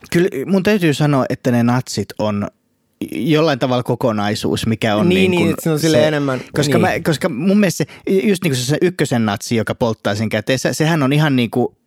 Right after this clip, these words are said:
Speaker 1: se oikeasti tulee vittu painajaisiin
Speaker 2: Joo.
Speaker 1: se tyyppi. Se on niin hyytävä
Speaker 2: Ai,
Speaker 1: ukko.
Speaker 2: joo.
Speaker 1: Ja, ja niin tota, ja sit kun se vielä sulaa ne kasvot siinä,
Speaker 2: Joo.
Speaker 1: niinku se,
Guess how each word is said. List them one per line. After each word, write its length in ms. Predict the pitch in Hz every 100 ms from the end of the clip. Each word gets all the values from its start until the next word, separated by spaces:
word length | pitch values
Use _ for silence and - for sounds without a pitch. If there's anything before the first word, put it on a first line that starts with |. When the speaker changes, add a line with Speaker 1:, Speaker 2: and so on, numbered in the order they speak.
| _
Speaker 1:
se 140 | - 190
oikeasti 240 | 220 165
tulee 200 | - 143
vittu 200 | 139 147
painajaisiin 680 | 139 151 127 98 80 90 -
Speaker 2:
Joo. 160 | 196 185
Speaker 1:
se 60 | 113
tyyppi. 220 | 98 -
Se 100 | 170
on 100 | 170
niin 160 | 208 175
hyytävä 340 | 214 160 120 120
Speaker 2:
Ai, 60 | 151
Speaker 1:
ukko. 320 | 151 127 120
Speaker 2:
joo. 100 | 107 - - - - -
Speaker 1:
Ja, 220 | 143 151 _ - 117 -
ja 160 | 151 147
niin 160 | 139
tota, 520 | 123 127 - 131 127 - _ _
ja 80 | 147
sit 80 | 131
kun 80 | 131
se 100 | 135
vielä 140 | 135
sulaa 360 | 120 156 135 98
ne 100 | 107
kasvot 420 | - 107 - 104
siinä, 340 | - 113 104 151
Speaker 2:
Joo. 80 | 156
Speaker 1:
niinku 160 | 117
se, 100 | 131